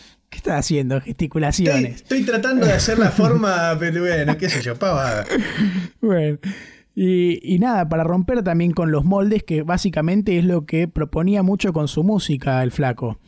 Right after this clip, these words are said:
Speaker 1: También es un año importante para su vida porque cu-, en el mismo año que hace este disco, Artaud, conoce a Patricia Salazar, quien sería su pareja durante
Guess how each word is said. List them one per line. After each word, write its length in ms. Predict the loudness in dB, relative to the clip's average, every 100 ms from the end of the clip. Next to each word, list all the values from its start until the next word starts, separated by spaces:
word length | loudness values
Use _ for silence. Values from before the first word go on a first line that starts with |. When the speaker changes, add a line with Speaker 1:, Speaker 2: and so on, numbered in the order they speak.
| -20 -20 -6
Speaker 1:
También 240 | 0 2 2
es 160 | 2
un 100 | 2
año 140 | 2 2
importante 640 | 2 0 0 2 2 0
para 240 | 0 0 0
su 180 | 0
vida 300 | 2 4 2
porque 440 | 0 -2 -2 -4 -4 _ _ -18
cu-, 160 | -10
en 140 | -4 0
el 80 | 2
mismo 260 | 4 4
año 220 | 2 0
que 100 | 0
hace 160 | 0 0
este 180 | 0 0
disco, 340 | 0 0 -2
Artaud, 460 | -2 -2 0 0 -2 -6 -20 -4
conoce 400 | 0 0 0 0
a 60 | 0
Patricia 500 | -2 0 0 0 0
Salazar, 720 | 0 0 2 2 2 0 -2 _ _ _
quien 160 | -2 0
sería 420 | 0 2 2 0
su 180 | -2 -2
pareja 560 | 0 0 0 0 0 0
durante 560 | 0 -2 -2 -4 -4